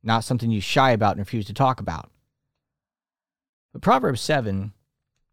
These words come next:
has in it twenty-seven verses.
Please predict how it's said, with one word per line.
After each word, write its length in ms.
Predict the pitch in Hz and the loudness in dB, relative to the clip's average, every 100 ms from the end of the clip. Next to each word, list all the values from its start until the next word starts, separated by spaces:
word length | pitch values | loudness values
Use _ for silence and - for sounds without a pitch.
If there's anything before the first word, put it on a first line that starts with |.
| _ _ _ _ | _ _ _ _
has 520 | 123 113 107 104 101 - | -2 0 0 -4 -6 -4
in 160 | 165 | -2
it 240 | 101 - - _ _ _ _ _ _ _ _ _ | -2 -6 -20 _ _ _ _ _ _ _ _ _
twenty-seven 540 | - 185 170 - 120 107 | -6 -2 -2 -2 -2 -2
verses. 480 | 92 78 - 78 | -4 -8 -14 -16